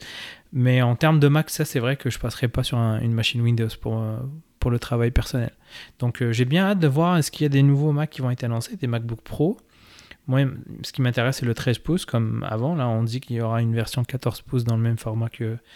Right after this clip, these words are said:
que le treize pouces. Donc, euh, bienvenue. Et je suis dû quand même pour changer mon Mac. Voilà, voilà. J'ai pas craqué pour les M un qui sont sortis parce que je veux quand même un MacBook Pro. Je veux pas un... j'ai failli craquer pour le Mini. On en a parlé plusieurs fois.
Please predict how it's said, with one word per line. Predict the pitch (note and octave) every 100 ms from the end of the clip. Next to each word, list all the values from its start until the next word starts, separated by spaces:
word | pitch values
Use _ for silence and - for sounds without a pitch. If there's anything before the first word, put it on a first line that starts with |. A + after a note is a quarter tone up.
| - - _
que | -
le | B2
treize | - A#2+
pouces. | - F#3+ D#3+
Donc, | A#2 A2 -
euh, | A#2 A2 A2 A2 A2+ A#2 B2 B2 B2+ B2+ A#2+
bienvenue. | A2+ A2 A#2 D#3 F#3+
Et |
je | -
suis | C3
dû | B2
quand | C#3 A2
même | G2+
pour | -
changer | - A#2 A2+
mon | A2
Mac. | A2 A2 - - -
Voilà, | D#3 E3
voilà. | D#3 C#3+ C#3
J'ai | C#3
pas | C3+ E3+
craqué | - D#3+ E3+
pour | D#3 C#3+
les | C#3 C3+
M | C#3+ C#3 -
un | D3
qui | C#3+
sont | C3
sortis | A#2 A2+ - - G3+
parce | A#2+ G#2+
que | - A#2 A2+ A2
je | G#2+
veux | B2
quand | C3 B2
même | A#2+
un | A2+
MacBook | A2 G#2+ A2
Pro. | - - D3
Je | C3
veux | A2+
pas | B2
un... | A#2+ A2+ G#2+ - _ - - - _ _ -
j'ai | A#2+ C3
failli | - F3
craquer | - C#3 C#3+
pour | C3 A#2+
le | A#2
Mini. | A#2+ A#2+ C#3+ F3
On | A#2
en | A2
a | A2
parlé | A2+ A2+
plusieurs | - - A2
fois. | - C#3+